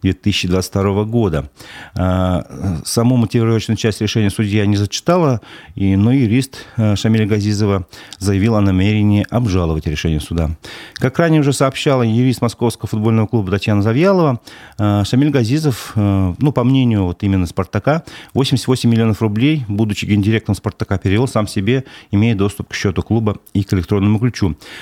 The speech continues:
Представитель Газизова с этими претензиями не согласился, отметив, что его доверитель не мог сам себе отправить деньги. Вот это очень долгая история конфликта между руководством «Спартака» и Шамилем Газизовым. Здесь история также еще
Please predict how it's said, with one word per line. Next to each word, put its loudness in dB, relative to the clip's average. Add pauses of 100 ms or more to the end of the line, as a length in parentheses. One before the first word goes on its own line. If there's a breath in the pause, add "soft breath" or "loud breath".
(140 loud breath)
Представитель 0
Газизова 2
с -2
этими 0
претензиями 2
не 4
согласился, 0
отметив, -2
что -4
его 0 (300 loud breath)
доверитель 2
не 2
мог -2 (160)
сам -4
себе -2
отправить -4
деньги. 0 (680 loud breath)
Вот 2
это 2
очень 2
долгая 2
история 0
конфликта 0
между 0
руководством -2
«Спартака» -4
и -2
Шамилем 0
Газизовым. 0 (280 loud breath)
Здесь 0
история 0
также 0
еще -2